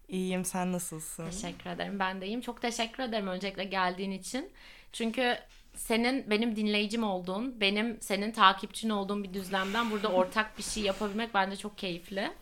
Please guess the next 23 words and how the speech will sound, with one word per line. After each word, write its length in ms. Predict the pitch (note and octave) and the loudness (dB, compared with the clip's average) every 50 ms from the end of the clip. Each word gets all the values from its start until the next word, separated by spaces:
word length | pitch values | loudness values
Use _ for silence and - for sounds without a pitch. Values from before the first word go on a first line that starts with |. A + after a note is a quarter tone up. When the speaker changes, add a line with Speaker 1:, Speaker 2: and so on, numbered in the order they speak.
| - - - - | -18 -20 -16 -12
Speaker 1:
Kesinlikle. 560 | - E3 D#3+ - - E3 D#3+ D#3+ - - - C#3+ D3 D3 | -10 -10 -8 -10 -10 -12 -14 -14 -14 -14 -14 -12 -6 0
Speaker 2:
Ve 220 | - G#3 A3+ A#3+ - - | 4 6 6 6 4 2
sen 280 | - A#3+ A3 A3 A#3 | 2 4 4 6 4
de 60 | A#3+ | 4
takipçilerine 680 | A#3+ - A3 G#3 G#3+ - G#3 - - G#3+ G#3+ G#3+ A#3 A#3+ | 2 2 2 2 2 -2 -8 -10 -2 0 0 0 0 -2
sordun 560 | - - - G#3 G#3 G#3 G#3 A3+ A#3+ B3+ A#3+ | -6 -6 -6 -4 -4 -4 -4 -4 -4 -2 -2
ve 180 | A3+ A#3 A3+ - - - | -2 -2 -2 -4 -8 -2
epey 420 | - G3 G3 - - B3 A#3+ A#3+ G#3 | 2 2 2 2 2 0 0 0 0
bir 60 | G#3 | -2
şey 200 | - - A#3+ A#3 | -2 -2 -4 -4
konuşmamızı 520 | - A3 G#3 G#3 - - A3 A3 A3 C4 | -4 -4 -4 -4 -4 -4 -4 -4 -4 -4
istediler 460 | B3 G#3+ - - G3+ F#3+ G3 A3+ A#3+ | -6 -6 -4 -4 -4 -2 0 0 2
aslında 360 | A#3 G#3 F#3 - - G#3+ A3 C4 | 2 2 2 0 -2 -4 -4 -4
ve 80 | C#4 | -4
çok 180 | - G#3+ G#3+ - | -4 -6 -6 -4
da 80 | B3 | -6
kıymetli 420 | A#3+ - G#3+ G3 G3 F#3+ F#3 - A3 | -4 -2 -2 0 0 0 -2 -4 -6
şeyler 300 | - - G3+ F#3+ G#3 G#3+ | -2 0 0 0 0 -2
istediler. 600 | G3+ F#3+ - - F3+ E3 D#3+ D#3+ E3 F#3 - G#4+ - - - - - - - - - - - - - - - - | -4 -4 -4 -4 -4 -4 -2 -2 0 0 0 -2 -4 -10 -16 -20 -20 -20 -18 -18 -18 -18 -20 -20 -20 -12 -4 -2
Bugün 380 | G#3+ G#3 G#3+ G#3+ G#3+ B3 C#4+ | 0 2 2 2 2 2 2
bakalım 300 | A#3+ G#3 G#3+ A3 G#3 G#3+ | 0 0 2 0 0 0
ne 120 | G#3+ G3+ G3+ | 0 -2 -4
konuşacağız. 760 | - G3 F3+ F3+ F3+ - - F3 F#3+ A3+ - - - - - | -6 -8 -8 -8 -8 -8 -6 -4 -4 -4 -4 -6 -10 -16 -12